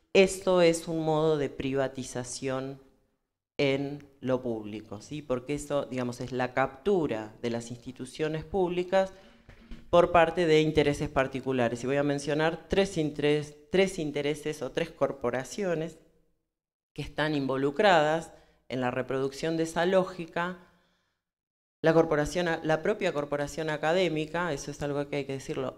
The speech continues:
hay una corporación académica y la corporación académica no representa el interés público, representa el interés de la corporación académica, por lo tanto es un interés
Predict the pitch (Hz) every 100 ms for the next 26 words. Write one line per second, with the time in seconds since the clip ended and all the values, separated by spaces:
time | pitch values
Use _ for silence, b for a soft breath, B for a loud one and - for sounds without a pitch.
0 | - 160 175 175 160 143 131 131 - 135
1 | 127 147 139 135 131 135 123 120 117 120
2 | 120 135 131 131 131 131 143 151 143 151
3 | 165 143 131 123 123 127 180 151 120 120
4 | 113 117 117 - 113 107 104 _ 101 104
5 | _ _ _ 92 117 120 160 117 110 104
6 | 101 - - - 101 - - 104 127 120
7 | 104 104 113 107 120 123 143 110 104 107
8 | 110 135